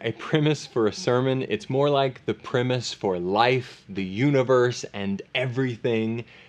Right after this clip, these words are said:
And it is not forty-two, if you get the reference. Um, instead, of course, it's Jesus. Jesus is the central organizing fact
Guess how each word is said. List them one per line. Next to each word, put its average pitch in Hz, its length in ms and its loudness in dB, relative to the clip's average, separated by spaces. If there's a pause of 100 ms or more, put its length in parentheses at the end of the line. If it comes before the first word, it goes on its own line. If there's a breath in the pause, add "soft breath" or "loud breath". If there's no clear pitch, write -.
(260 loud breath)
And 110 200 -2
it 101 100 -4
is 95 180 -4
not 120 440 -2
forty-two, 127 800 -2
if 113 180 -6
you 117 80 -6
get 104 180 -4
the 107 120 -4
reference. 98 480 -6 (420 loud breath)
Um, 110 540 0
instead, 117 400 -2
of 107 100 -8
course, 107 280 -2
it's - 320 -8
Jesus. - 800 -8
Jesus 160 560 4
is 127 580 2
the 113 120 -4
central 127 600 0
organizing 110 720 2
fact - 540 -4